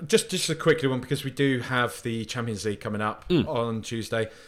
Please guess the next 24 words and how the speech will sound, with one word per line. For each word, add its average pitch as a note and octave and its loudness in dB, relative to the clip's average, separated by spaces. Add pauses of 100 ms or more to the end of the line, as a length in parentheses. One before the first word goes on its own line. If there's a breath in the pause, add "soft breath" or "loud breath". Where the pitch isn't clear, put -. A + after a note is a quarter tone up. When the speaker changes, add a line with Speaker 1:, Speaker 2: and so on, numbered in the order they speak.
(360 loud breath)
Speaker 1:
Are D#3+ 4
we, F3 2
I D#3 0
mean, D#3 4
we're F3 4
not F3 2
gonna, C3+ 0
I - -8
mean, C3 2
Eintracht C3 -2
Frankfurt, A#2 2
whatever, A2 0
they, A2+ 2
I A2 -4
think C#3+ -2
they A#2+ 2
beat A#2+ -2
the A#2 -10
top - -4
of A2+ 2
the, A2 0 (400)
they B2 -8
beat C3+ -4
the B2 -2